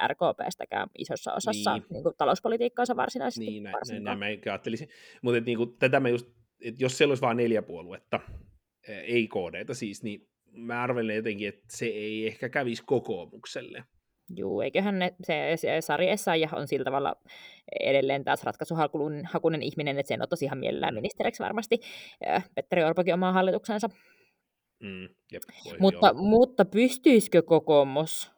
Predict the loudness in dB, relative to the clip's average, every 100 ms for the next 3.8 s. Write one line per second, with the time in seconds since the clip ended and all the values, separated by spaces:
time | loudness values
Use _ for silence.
0 | -20 _ 0 2 2 2 -2 -4 -8 -8
1 | -4 -4 -4 -4 -4 -6 -4 -2 -2 -2
2 | -4 -6 -8 -10 -6 -8 -8 -20 -20 -20
3 | -6 2 6 6 6 6 6 8